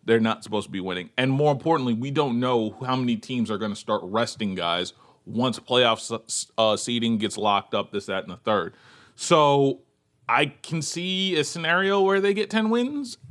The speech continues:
I also can see a scenario where they get seven.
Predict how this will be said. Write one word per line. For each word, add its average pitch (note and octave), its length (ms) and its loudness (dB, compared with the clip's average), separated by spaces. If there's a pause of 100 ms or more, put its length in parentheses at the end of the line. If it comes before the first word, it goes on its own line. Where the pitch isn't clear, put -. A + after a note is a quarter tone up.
(160)
I G#2 340 2
also C#3 500 0
can F3+ 180 -6
see F#3 220 -4
a F#3+ 40 2
scenario A#3 520 2
where G#3 260 -2
they A#3 100 -6
get A#3 140 -2
seven. B3+ 380 -2